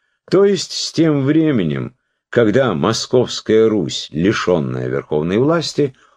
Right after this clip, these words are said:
управлялась одним боярством. В тысяча триста пятьдесят пятом году умер великий князь Иван Московский.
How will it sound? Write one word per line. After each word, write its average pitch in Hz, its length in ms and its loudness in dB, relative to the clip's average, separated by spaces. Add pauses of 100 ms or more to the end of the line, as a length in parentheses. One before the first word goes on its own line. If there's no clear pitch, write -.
(140)
управлялась 127 760 2
одним 71 380 -2
боярством. 58 720 -6 (1500)
В - 120 -20
тысяча 151 460 2
триста 139 420 2
пятьдесят 127 600 2
пятом 113 380 2
году 95 500 2
умер 139 400 2
великий 113 460 0
князь - 720 -2 (100)
Иван 90 640 0 (260)
Московский. - 1000 -4